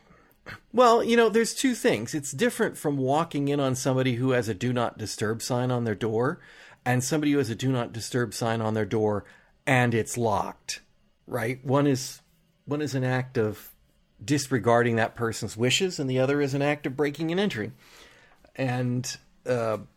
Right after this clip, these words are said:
they're two different degrees. I couldn't tell. I mean, she just walked in as if it was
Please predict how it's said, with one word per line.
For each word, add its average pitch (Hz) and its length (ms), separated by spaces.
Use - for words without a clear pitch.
they're 127 100
two 131 160
different 123 220
degrees. 113 440
I 110 100
couldn't - 440
tell. 117 380
I 113 40
mean, 110 100
she - 160
just 147 200
walked 117 380
in 123 140
as 107 160
if 110 160
it - 100
was - 340